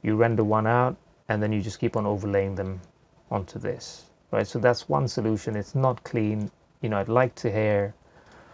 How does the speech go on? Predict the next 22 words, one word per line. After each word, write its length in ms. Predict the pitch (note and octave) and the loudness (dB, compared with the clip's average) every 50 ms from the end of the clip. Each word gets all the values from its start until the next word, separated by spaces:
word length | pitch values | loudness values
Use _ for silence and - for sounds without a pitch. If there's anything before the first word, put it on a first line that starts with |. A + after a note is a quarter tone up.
| - - - - - - - _ | -20 -20 -20 -20 -20 -20 -2 _
about 560 | - - G#2+ A#2 A2 G#2+ G#2+ G#2 G#2+ G#2 G2+ - - _ _ _ - | 4 8 10 10 12 12 10 10 8 6 4 2 -6 _ _ _ -4
why 440 | - C3 A#2 A#2 C#3+ C#3+ C#3 C3+ C3 | -2 0 6 8 10 10 10 10 8
this 280 | B2 B2+ A2+ - - | 6 4 2 2 -2
happens 460 | - - C3 B2 - - - A#2+ G#2 - | 0 4 4 4 4 4 0 0 2 2
and 220 | A2+ A2+ A2 G#2 | 0 2 2 4
why 580 | A#2 C3+ C3 B2+ B2 A#2+ A#2 A#2 A2+ A2+ A2+ - - _ - | 6 8 8 8 8 8 8 6 6 4 2 -2 -8 _ -10
it's 160 | - - - | -10 -4 -2
not 180 | C#3+ B2+ A2+ - | 0 0 0 2
possible 380 | - B2+ A#2 - - A2 A2 G#2+ | 2 2 2 2 2 0 0 0
to 160 | - - G#2+ | 0 -2 -2
just 220 | G#2+ A2+ - - | -2 -2 -2 -2
use 260 | B2+ A#2 A2 G#2+ G2+ | 0 0 0 0 0
the 60 | - A2+ | -2 -2
matte 280 | G#2+ A2+ A#2+ A2+ - | 2 2 2 2 0
shadow 600 | - - - B2 A2+ G#2+ G#2+ G#2 G#2 G#2 G#2 G2 - - - _ _ _ _ _ _ _ _ _ _ _ _ _ _ _ - | -4 0 2 4 4 4 4 2 2 2 0 -2 -4 -10 -20 _ _ _ _ _ _ _ _ _ _ _ _ _ _ _ -4
material, 720 | - - - - B2+ A2 G#2+ G2+ G2+ G2 F#2+ F#2+ F#2+ F#2+ - _ - - _ _ _ _ - | -4 -4 0 0 2 2 2 2 2 0 0 0 -2 -6 -10 _ -20 -20 _ _ _ _ -4
um, 480 | A2 F#2+ F#2 F#2 F#2 F#2 F#2 F2+ F#2 - - | -2 0 0 -2 -2 -4 -6 -8 -8 -8 -4
or 200 | - A2+ G#2 G2 | -2 -2 -2 -2
the 80 | G#2+ | -2
matte 220 | G#2+ A2 A#2 A2+ - | -2 0 0 -2 -2
shadow 420 | - - B2 G#2 G#2 G2 G2+ - - _ _ _ _ | -2 0 0 0 2 0 -4 -6 -8 _ _ _ _
V-Ray 600 | - A2 G2 A#2 A2+ A#2 A2+ G#2 G#2+ G#2 G#2 G2+ | -6 -4 -2 0 2 2 2 2 2 0 0 -2